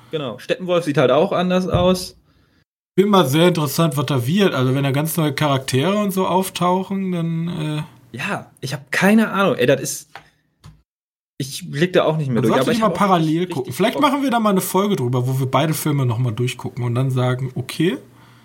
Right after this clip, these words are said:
Speaker 2: immer noch scheiße oder ist besser geworden oder schlechter
Speaker 1: Also,
Speaker 2: geworden.
Speaker 1: ich
Speaker 2: Ich
Speaker 1: muss,
Speaker 2: weiß
Speaker 1: ich
Speaker 2: nicht.
Speaker 1: muss ja sagen, ich war ja jemand, der ziemlich lange darüber geschrien hat, dass ich endlich mal einen Sa-, Snyder Cut davon haben möchte. Ich kann den gar nicht mehr schlechter nennen.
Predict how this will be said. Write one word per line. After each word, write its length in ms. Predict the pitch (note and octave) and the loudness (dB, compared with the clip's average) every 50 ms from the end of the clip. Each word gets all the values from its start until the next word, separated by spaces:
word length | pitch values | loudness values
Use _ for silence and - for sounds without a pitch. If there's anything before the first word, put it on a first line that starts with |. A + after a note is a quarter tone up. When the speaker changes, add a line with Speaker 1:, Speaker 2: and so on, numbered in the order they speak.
| _ _ _ _ _ _ _ _ _ _ _ _ _ _ _ _ _ _ _ _ _ _ _ _ _ _ _ _ _ - | _ _ _ _ _ _ _ _ _ _ _ _ _ _ _ _ _ _ _ _ _ _ _ _ _ _ _ _ _ 2
Speaker 2:
immer 140 | F3 G3 | 2 4
noch 140 | G3+ G3+ F#3+ | 6 6 4
scheiße 600 | G3 - - G3+ F#3+ A3 G#3 - A3 G#3 G#3 G#3 | 4 4 4 4 4 4 2 2 0 0 0 2
oder 340 | - C3 B2+ C3+ C3+ C3 B2 | 0 0 2 2 2 2 2
ist 140 | B2 B2+ - - | 0 0 0 0
besser 260 | E3+ F#3 G#3+ A3 G#3 | 0 2 2 2 2
geworden 840 | G3 F#3+ F3+ F3 G3 G3+ G3+ G#3 G#3 G3+ G3 G3+ G3+ G3+ G3 G3+ - | 0 0 0 0 0 2 2 0 0 -2 -4 -4 -2 -4 -4 -6 -6
oder 920 | - - C#3+ C#3 C3+ C3+ C3 B2+ B2+ B2+ A#2+ A#2+ C3 C3 A#2 A2+ A2+ - C#3 | -6 -4 -2 0 0 0 0 2 0 0 0 0 -2 -2 -4 -6 -6 -6 -4
schlechter 420 | B2+ - D#3 E3 F#3+ - - A#2 | -4 0 0 0 -2 0 -2 -2
Speaker 1:
Also, 100 | A#2 B2+ C3+ | 0 2 2
Speaker 2:
geworden. 520 | G3+ - - F#3+ F#3+ G3 F#3+ F#3+ F#3+ F#3 | 2 4 4 4 4 4 2 2 0 0
Speaker 1:
ich 60 | E3+ C#3+ | 0 0
Speaker 2:
Ich 80 | C#3 | 0
Speaker 1:
muss, 160 | E3+ C#3 C3+ C#3 | 0 0 0 0
Speaker 2:
weiß 40 | C#3 | 0
Speaker 1:
ich 60 | D#3 | 0
Speaker 2:
nicht. 80 | D3+ F#3 | 0 -2
Speaker 1:
muss 120 | F3+ F3+ | -2 -2
ja 100 | E3 E3+ | -2 -2
sagen, 220 | D#3 D#3 D#3 E3 E3+ | 0 0 -2 -2 -2
ich 80 | D3+ | -4
war 100 | D3+ D#3 | -4 -2
ja 60 | D#3 | -2
jemand, 300 | D#3 D3+ D#3+ D#3+ D#3+ D3+ | -2 -2 -4 -4 -2 0
der 160 | D3+ D3 C#3+ C3+ | 0 0 0 0
ziemlich 260 | - E3+ D#3+ D#3 C#3 | 0 0 0 2 4
lange 240 | C#3+ D3+ D3 C#3+ C#3+ | 4 4 6 6 4
darüber 300 | C#3 C#3 C3 C#3 C#3 C#3 | 4 2 2 2 0 0
geschrien 340 | C3 C3 B2+ - - D#3 D3+ | 0 0 -2 -4 -2 -2 0
hat, 120 | C#3 B2+ C#3 | 0 0 0
dass 100 | C3 C3 | -2 -2
ich 100 | - A2 | -2 -4
endlich 220 | A#2+ B2+ C3+ B2 | -4 -2 -2 0
mal 100 | C3 A#2+ | 0 0
einen 100 | A#2 A2+ | 2 2
Sa-, 220 | A2+ A#2+ A#2+ - - | 2 2 2 0 -2
Snyder 380 | - - C3+ C3 C3 C3 B2 | -4 -2 0 2 2 2 2
Cut 200 | B2+ - C3 A#2 A#2 | 0 0 0 0 2
davon 260 | A#2+ A2+ - A2+ A2 | 0 0 0 0 0
haben 180 | A#2+ A#2 A#2+ B2 | 2 2 2 0
möchte. 160 | B2+ B2+ B2 | 0 -2 -4
Ich 60 | A#2 | -4
kann 160 | - - C3+ C#3+ | -2 -2 0 0
den 100 | D3 A2+ | 2 2
gar 120 | A#2+ A#2 | 2 2
nicht 120 | C3 C3 | 2 2
mehr 100 | C3+ A#2 | 0 0
schlechter 360 | G#2 - - A2+ A#2 - G#2+ G2+ | 0 0 0 0 0 0 -2 0
nennen. 360 | F#2+ F#2+ G#2 B2 D3 C#3+ | 0 2 2 0 0 -2